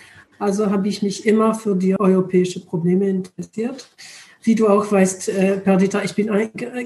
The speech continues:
ich bin jetzt ganz alt. Also ich kann nicht mich erinnern, wie in neunzehnhundertfünfundsiebzig Großbritannien in die E U eingetreten ist, zum, zum ersten Mal. Äh, auch in der Zeit war ich für. Äh, viele Jahre nachher, wie du auch weißt,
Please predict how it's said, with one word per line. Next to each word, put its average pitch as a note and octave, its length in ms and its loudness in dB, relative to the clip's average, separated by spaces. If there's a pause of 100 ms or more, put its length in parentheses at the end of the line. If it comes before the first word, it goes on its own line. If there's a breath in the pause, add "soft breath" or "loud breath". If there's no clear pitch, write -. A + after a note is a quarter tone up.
(100)
ich - 160 -10
bin G#3+ 160 0
jetzt G3 300 0
ganz F3 220 0
alt. G3+ 300 -2 (320 loud breath)
Also G#3 160 -2
ich G#3 140 2
kann A3+ 160 0
nicht A#3+ 160 0
mich G#3 160 -2
erinnern, B3+ 760 2
wie G#3 320 2
in G3 500 2
neunzehnhundertfünfundsiebzig G#3+ 2000 -2 (340 loud breath)
Großbritannien A3 720 2
in A#3+ 100 2
die A3+ 480 0
E A3 240 2
U A3+ 80 0
eingetreten G3+ 680 0
ist, - 500 -6
zum, G3 320 -6
zum G#3 140 -4
ersten F#3+ 360 -2
Mal. E3 340 -4 (520 loud breath)
Äh, F#3+ 80 0
auch B3 280 0
in B3 160 4
der A3 240 4
Zeit A3+ 280 -2
war G3 120 0
ich F3+ 160 -2
für. D#3+ 320 -4 (220)
Äh, G#3 220 0 (100)
viele C#4 260 0
Jahre G#3+ 260 4
nachher, C#4 760 -2
wie F#3+ 140 -4
du F#3 180 -4
auch E3+ 200 -6
weißt, F#3+ 380 -2